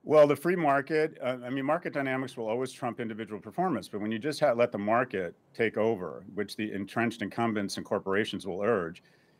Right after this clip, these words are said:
you end up with households where one in five, uh, households with children are in poverty. You end up with people living in their cars. You end up with child labor. So the marketplace,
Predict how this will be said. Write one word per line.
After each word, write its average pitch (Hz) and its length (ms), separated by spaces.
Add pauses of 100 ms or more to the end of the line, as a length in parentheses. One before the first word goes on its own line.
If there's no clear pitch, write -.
(160)
you 117 160
end 127 100
up 123 160
with 107 160
households 113 560
where 101 100
one 113 220
in 104 80
five, 120 420 (140)
uh, 90 300 (280)
households 110 420
with 98 120
children 120 340
are 95 80
in 87 80
poverty. 104 580 (600)
You 110 160
end 120 160
up 104 240 (120)
with 104 280 (160)
people 113 280
living 117 280
in 107 80
their 90 160
cars. 117 680
You 101 120
end 104 100
up 107 100
with 95 120
child 107 320
labor. 104 400
So 107 260
the 107 80
marketplace, 117 880